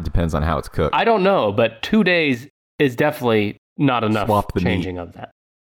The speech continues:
Speaker 2: Yeah.
Speaker 1: For the following films, uh, samples of real food were frozen, and then they made molds of them and then co-, cast copies in resin. So they
Speaker 2: Why not just do that from the beginning? That seems like so much more efficient.
Speaker 1: they had to make a stinky mistake first.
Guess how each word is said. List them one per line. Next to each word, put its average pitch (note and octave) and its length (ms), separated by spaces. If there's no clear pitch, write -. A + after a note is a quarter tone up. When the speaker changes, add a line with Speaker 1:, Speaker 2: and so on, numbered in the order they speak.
Speaker 2:
Yeah. G2+ 160
Speaker 1:
For A#2+ 120
the A2+ 80
following C3+ 420
films, F#2+ 720
uh, E2+ 160
samples F#2+ 480
of E2 220
real F2 220
food D#2 380
were D2 100
frozen, A#2 680
and E2 160
then D#2+ 140
they D2+ 140
made D2+ 220
molds E2+ 380
of C#2+ 140
them C#2 340
and C#2 160
then C2 160
co-, - 160
cast - 320
copies - 420
in - 100
resin. - 480
So D#2+ 120
they D2+ 240
Speaker 2:
Why G#2+ 160
not D3 160
just A#2 220
do A#2 160
that B2+ 160
from B2 100
the A2+ 80
beginning? G#2+ 380
That F#2 120
seems G2+ 280
like F#2+ 180
so G#2+ 160
much G2 220
more F#2+ 260
efficient. - 400
Speaker 1:
they E2 40
had F2 140
to F2 60
make F#2 200
a G#2 60
stinky A2 460
mistake B2 420
first. G#2 380